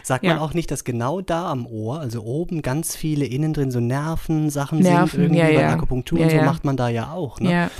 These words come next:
Speaker 1: Das soll auch,
Speaker 2: Ja,
Speaker 1: glaub ich,
Speaker 2: das
Speaker 1: gar
Speaker 2: ist
Speaker 1: nicht so gut sein.
Speaker 2: Nein. Ja
Speaker 1: Mhm.
Speaker 2: gut, aber genauso ist es ja beim Augenbrauenpiercing. Wenn du da was
Speaker 1: Ja,
Speaker 2: Dummes
Speaker 1: richtig, ja.
Speaker 2: erwischt, dann hängt deine
Speaker 1: Mhm.
Speaker 2: Augenbraue runter, ne?
Speaker 1: Ja.
Speaker 2: Ist ja auch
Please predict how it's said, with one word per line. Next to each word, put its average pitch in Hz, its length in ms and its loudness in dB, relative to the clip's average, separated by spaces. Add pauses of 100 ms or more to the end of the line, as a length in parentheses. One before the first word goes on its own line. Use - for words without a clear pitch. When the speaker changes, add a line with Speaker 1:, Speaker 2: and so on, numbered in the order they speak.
Speaker 1:
Das 127 140 -4
soll 147 140 0
auch, 175 100 0
Speaker 2:
Ja, 165 80 2
Speaker 1:
glaub 139 160 0
ich, 139 60 0
Speaker 2:
das - 100 0
Speaker 1:
gar 131 100 2
Speaker 2:
ist 135 60 0
Speaker 1:
nicht 135 160 -4
so 131 120 -2
gut - 240 -10
sein. 101 380 -6 (480)
Speaker 2:
Nein. 185 640 2 (560)
Ja 123 140 0
Speaker 1:
Mhm. - 40 0
Speaker 2:
gut, 175 120 4
aber 160 120 2
genauso 156 320 2
ist 180 120 2
es 165 80 -2
ja 170 100 2
beim 160 180 -2
Augenbrauenpiercing. 165 840 0
Wenn 151 120 2
du 151 60 0
da 151 140 0
was 135 100 4
Speaker 1:
Ja, 131 120 6
Speaker 2:
Dummes 123 240 2
Speaker 1:
richtig, 110 300 -4
ja. 156 100 2
Speaker 2:
erwischt, 196 320 2
dann 185 100 4
hängt 180 260 2
deine 165 180 2
Speaker 1:
Mhm. - 60 2
Speaker 2:
Augenbraue 180 440 4
runter, 156 320 2
ne? 165 80 4
Speaker 1:
Ja. 185 80 2
Speaker 2:
Ist 165 100 0
ja 151 140 0
auch - 160 -4